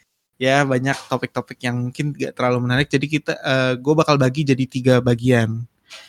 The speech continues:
Yang pertama, eh, film-film. Kedua, games. Yang terakhir, eh,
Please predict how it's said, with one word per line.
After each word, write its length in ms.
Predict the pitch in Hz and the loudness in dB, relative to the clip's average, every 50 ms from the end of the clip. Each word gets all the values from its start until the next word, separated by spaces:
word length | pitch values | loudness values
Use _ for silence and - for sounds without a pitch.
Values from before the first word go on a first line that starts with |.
| - _ _ _ - | -20 _ _ _ -8
Yang 240 | 123 120 113 - | -8 -8 -6 -8
pertama, 560 | - - - 120 113 113 120 135 156 185 196 - - - _ _ _ _ _ _ _ | -8 -4 -2 -2 -2 0 0 0 0 0 0 -4 -12 -20 _ _ _ _ _ _ _
eh, 560 | - 131 127 127 127 127 123 123 123 123 123 123 - | -4 -2 0 0 0 0 0 0 -2 -2 -4 -4 -2
film-film. 880 | - 135 123 123 123 123 123 117 117 120 123 135 165 202 226 240 - _ _ _ _ _ _ _ _ _ _ | 0 0 2 2 2 0 0 0 2 2 4 4 4 4 2 0 -2 _ _ _ _ _ _ _ _ _ _
Kedua, 400 | _ - - 135 127 139 143 139 | _ -2 0 2 2 2 2 2
games. 720 | 123 120 127 131 139 156 170 196 208 202 - - - - - _ - - - - - _ _ | 0 -2 0 2 2 2 2 2 0 -2 -4 -8 -12 -14 -18 _ -20 -20 -20 -20 -20 _ _
Yang 240 | 127 123 127 123 | -4 -2 -2 -2
terakhir, 380 | - 123 127 131 135 160 175 170 175 175 - - _ _ - | 0 0 0 0 2 2 0 0 0 -4 -8 -12 _ _ -6
eh, 220 | 139 123 131 - | -4 -4 -4 -6